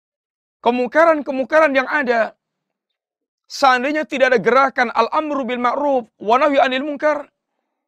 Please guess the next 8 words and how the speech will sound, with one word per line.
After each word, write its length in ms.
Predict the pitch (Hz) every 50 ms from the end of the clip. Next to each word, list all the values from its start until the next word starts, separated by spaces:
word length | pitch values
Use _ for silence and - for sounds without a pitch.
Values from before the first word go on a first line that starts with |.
| _ _ _ _ -
maka 560 | 185 208 202 - - 190 185 180 165 151 - _ _ _ _ _ _ _ _ _ _ _ _ _ _ _ _ _ _ _ _ _ _ _ _ _ _ _ _ _
benar-benar 560 | - 165 202 226 226 220 165 190 240 262 254 -
akan 200 | 233 - - 226
menjadi 240 | 220 214 202 - -
sebab 320 | 277 262 - 262 240 233 -
hancurnya 720 | 175 185 240 247 233 214 - 311 302 311 294 269 262 -
umat 320 | - 262 240 226 196 -
ini. 320 | - 196 180 165 131 -